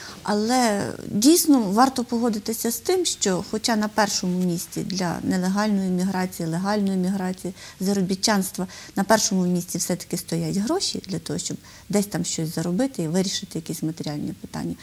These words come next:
то це все-таки не все. І навіть якщо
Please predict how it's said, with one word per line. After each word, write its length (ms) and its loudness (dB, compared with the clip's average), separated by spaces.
то 100 -2
це 120 0
все-таки 480 -2
не 100 0
все. 240 -8
І 200 6
навіть 420 2
якщо 720 2